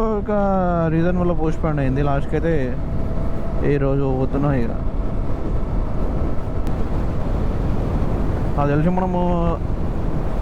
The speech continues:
ఎయిట్, ఎయిట్ థర్టీ లోపల హైదరాబాద్ వెళ్ళిపోతాం కావచ్చు. మనకి ఇప్పుడు ఎట్లా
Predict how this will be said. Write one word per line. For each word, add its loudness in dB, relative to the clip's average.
ఎయిట్, 0
ఎయిట్ 0
థర్టీ 0
లోపల 0
హైదరాబాద్ 2
వెళ్ళిపోతాం 0
కావచ్చు. 0
మనకి 0
ఇప్పుడు 0
ఎట్లా 0